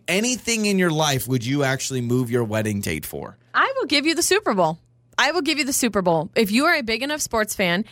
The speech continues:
Speaker 2: and your team makes it to the Super Bowl, which you don't ne-, you don't normally know your team is gonna make it to the Super Bowl until the very end.
Speaker 1: Okay, what about if it
Speaker 2: So,
Speaker 1: was a
Speaker 2: so you can't plan ahead, so yeah.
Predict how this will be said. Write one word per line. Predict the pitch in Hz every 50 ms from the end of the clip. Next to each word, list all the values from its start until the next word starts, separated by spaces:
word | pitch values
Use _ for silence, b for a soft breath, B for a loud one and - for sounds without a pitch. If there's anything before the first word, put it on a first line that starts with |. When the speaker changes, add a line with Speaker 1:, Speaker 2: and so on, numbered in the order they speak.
| B B _
Speaker 2:
and | - 214 214 190
your | 175 170 190 196 214 240 262
team | - - 285 254 240 220
makes | 202 196 196 - 214
it | 202
to | 233
the | 196 220
Super | - - 220 202 - 185
Bowl, | 180 175 175
which | 185 196 -
you | 254 269
don't | 349 403 403 233 269
ne-, | 277 302 330 320 - b b b b
you | -
don't | 381 571 587 359
normally | 330 359 359 330 269 247
know | 226 202 202 202 247 339
your | 339 247 220
team | - - 214 196
is | 190 180
gonna | 196 185 180
make | 175 170
it | 175 -
to | 185
the | 170
Super | 165 - 185 170 170
Bowl | 165 165 165
until | 170 190 190 170
the | 165
very | 160 185 196 180 170
end. | 185 208 165 170 214
Speaker 1:
Okay, | 147 147 147
what | 147 156 175 196
about | 202 208 202 190
if | 190 147 165
it | 175
Speaker 2:
So, | 160 147 185
Speaker 1:
was | - 127
a | 139 127
Speaker 2:
so | 262
you | 233 226 247 233
can't | - - 294 262 -
plan | - - 220 208 220 233 220
ahead, | 180 180 170 233 240 233 190 185 196
so | - - 233
yeah. | 220 233 269 247 139 85 -